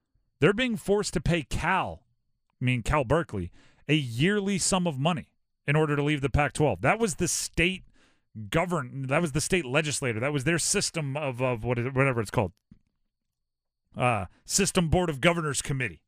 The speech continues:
That, that's what they did. They said, "Fine, if you're gonna leave, you gotta help them out 'cause you're leaving and costing them money,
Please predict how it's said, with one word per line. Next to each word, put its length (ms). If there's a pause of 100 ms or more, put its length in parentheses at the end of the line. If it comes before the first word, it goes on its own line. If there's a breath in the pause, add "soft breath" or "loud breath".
(720)
That, 180
that's 240
what 160
they 140
did. 200
They 100
said, 160
"Fine, 320
if 80
you're 80
gonna 200
leave, 380 (840)
you 140
gotta 140
help 240
them 180
out 200 (520)
'cause 240
you're 140
leaving 320
and 100
costing 380
them 160
money, 360